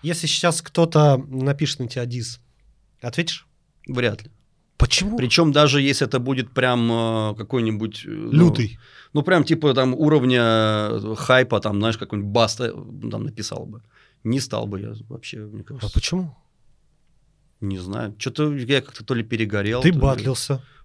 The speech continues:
Speaker 2: батлился.
Speaker 1: фристайлил.
Speaker 2: Да, да. Не, я могу и обхуесосить могу человека в рифму так, что вообще мало не покажется. Как-то че-то мне это пе-, то ли интересно перестало быть. А хотя, ты знаешь, вот, наверное, вот есть, если,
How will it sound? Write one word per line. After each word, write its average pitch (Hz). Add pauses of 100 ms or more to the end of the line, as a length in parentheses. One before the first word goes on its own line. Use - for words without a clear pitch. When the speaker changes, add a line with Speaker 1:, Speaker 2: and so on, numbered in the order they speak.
(100)
Speaker 2:
батлился. 123
Speaker 1:
фристайлил. 120
Speaker 2:
Да, 101
да. 101 (240)
Не, 151
я 127
могу 175
и 131
обхуесосить 143
могу 131
человека 143
в 107
рифму 120
так, 139
что 113
вообще 113
мало 110
не -
покажется. 113 (760)
Как-то 156
че-то 190
мне 196
это 190
пе-, 165
то 175
ли 165
интересно 147
перестало 117
быть. 110
А 110
хотя, 196
ты 147
знаешь, 160
вот, 143
наверное, 156
вот 139
есть, 160
если, 147